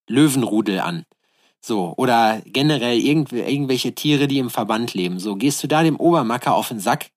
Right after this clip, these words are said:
<laughs> dann, dann zeigt er dir einfach, angenommen Gorillas, so.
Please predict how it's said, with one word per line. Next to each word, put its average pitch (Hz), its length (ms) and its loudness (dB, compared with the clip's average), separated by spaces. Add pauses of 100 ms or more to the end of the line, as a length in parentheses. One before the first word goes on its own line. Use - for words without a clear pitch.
(180)
<laughs> - 60 0 (1000)
dann, 127 240 0 (440)
dann 135 240 -2
zeigt 175 400 2
er 147 80 4
dir 135 180 2
einfach, 131 320 0 (360)
angenommen 185 440 4
Gorillas, 135 600 2
so. 82 240 -8